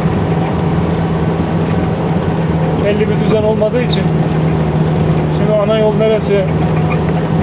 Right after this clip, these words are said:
bahçe yolu neresi tam çözemiyoruz. Aslında gideceğimiz yer buradan yakındı da çok çamur olduğu için biz başka bir yoldan gidiyoruz. Yolu biraz uzattık.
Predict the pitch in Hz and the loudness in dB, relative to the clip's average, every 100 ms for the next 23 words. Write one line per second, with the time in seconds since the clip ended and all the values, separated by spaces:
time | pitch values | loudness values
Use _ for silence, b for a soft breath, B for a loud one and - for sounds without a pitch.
0 | - - - - 165 202 190 226 214 208 | 0 0 0 0 0 0 2 2 2 2
1 | 226 214 220 240 - - - - - - | 2 2 0 0 0 -2 -2 -2 -2 -2
2 | - - 208 220 208 208 220 208 190 160 | -2 0 0 0 0 2 2 0 0 0
3 | - - - - - - - - - - | 0 0 0 0 0 -2 0 0 0 0
4 | - - - - - 156 156 - - - | -2 0 -2 -2 -2 0 0 0 0 0
5 | - 151 190 - 247 214 208 214 226 233 | 0 -2 -2 0 0 0 0 0 0 0
6 | 233 226 208 208 226 220 233 277 262 208 | 0 0 0 0 0 0 0 0 0 0
7 | 175 - - - - - - - - - | 0 -2 -2 -2 -2 -2 -2 -2 -2 -2
8 | - 214 233 - 220 233 226 226 269 262 | 0 0 0 0 0 2 2 2 0 0
9 | 208 202 202 214 - 233 220 214 220 233 | 0 0 0 0 0 0 0 0 0 0
10 | - - - - - - 202 196 180 196 | 0 0 0 0 0 0 0 2 0 0
11 | 208 208 208 185 202 - - | 2 2 0 2 0 0 0